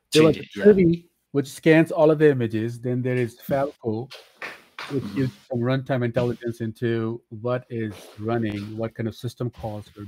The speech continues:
Speaker 1: being passed, uh, being passed. Um,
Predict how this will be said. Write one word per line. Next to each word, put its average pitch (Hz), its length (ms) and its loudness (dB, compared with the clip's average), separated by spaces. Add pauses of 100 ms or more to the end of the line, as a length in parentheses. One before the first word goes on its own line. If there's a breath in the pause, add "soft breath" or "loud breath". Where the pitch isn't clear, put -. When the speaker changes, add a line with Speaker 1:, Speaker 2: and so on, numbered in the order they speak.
Speaker 1:
being 101 220 -12 (120)
passed, 104 280 -14 (240)
uh, 110 100 -20
being 107 280 -16
passed. 98 440 -16 (920)
Um, 117 840 -12